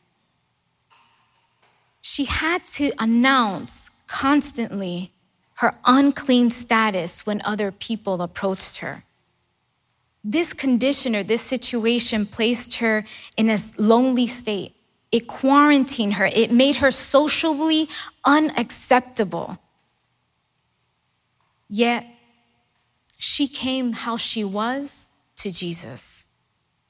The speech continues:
See, in verse twenty-seven, it says, "When she heard about Jesus,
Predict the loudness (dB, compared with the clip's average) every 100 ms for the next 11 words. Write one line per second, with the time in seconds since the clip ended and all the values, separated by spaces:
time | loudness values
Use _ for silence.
0 | _ _ -8 -2 0 0 2 0 -2 -4
1 | 0 2 2 0 0 2 0 0 0 0
2 | 0 -4 -12 -10 -2 2 2 2 2 0
3 | 0 0 2 2 2 2 2 2 0 0
4 | 0 -2 -6 -6 -10